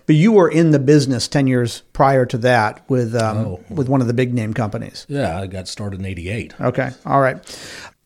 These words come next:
Speaker 1: You have had no shortage of people who have joined the Wealth Guardians firm or the Ray Financial Group firm over the years,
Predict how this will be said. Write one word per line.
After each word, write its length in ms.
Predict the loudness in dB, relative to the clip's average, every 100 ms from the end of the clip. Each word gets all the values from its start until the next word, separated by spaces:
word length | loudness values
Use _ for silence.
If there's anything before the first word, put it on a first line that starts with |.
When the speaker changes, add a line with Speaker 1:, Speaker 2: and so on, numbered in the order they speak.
| _
Speaker 1:
You 300 | -2 2 6 6
have 140 | 6
had 280 | 4 2 2
no 240 | 4 4
shortage 500 | 4 2 2 0 -4
of 140 | -8 -2
people 340 | -2 0 -2
who 220 | 0 2
have 160 | 2 -2
joined 580 | 0 4 4 4 0 -4
the 100 | -2
Wealth 300 | 2 4 4
Guardians 480 | 2 2 4 0 -2
firm 320 | -2 -2 -2
or 60 | -2
the 80 | 0
Ray 160 | 0
Financial 480 | 0 -4 -4 -4 -6
Group 260 | -2 -4 -6
firm 400 | -4 -2 -2 -2
over 240 | -4 -2
the 140 | -4 -2
years, 320 | -2 -2 -4